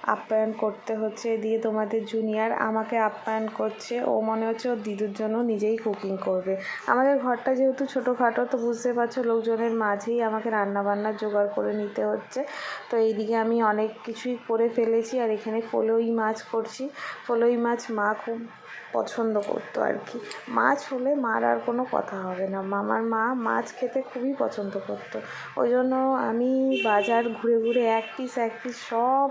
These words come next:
মাছ নিয়ে এসেছি। লাস্টে ইলিশ মাছটা পাচ্ছিলাম না, কিন্তু ভাগ্য মানে বলেছে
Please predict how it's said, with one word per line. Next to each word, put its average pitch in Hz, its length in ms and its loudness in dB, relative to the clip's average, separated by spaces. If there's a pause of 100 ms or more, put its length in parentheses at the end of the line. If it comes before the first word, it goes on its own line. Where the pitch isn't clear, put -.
(120)
মাছ 202 180 0 (140)
নিয়ে 202 200 0
এসেছি। 214 240 -8 (440)
লাস্টে 226 340 0 (120)
ইলিশ 247 220 -2 (100)
মাছটা 254 340 0 (100)
পাচ্ছিলাম 202 600 0 (100)
না, 196 80 -2 (360)
কিন্তু 233 340 0 (560)
ভাগ্য 214 380 0 (360)
মানে 214 160 0 (140)
বলেছে 247 340 2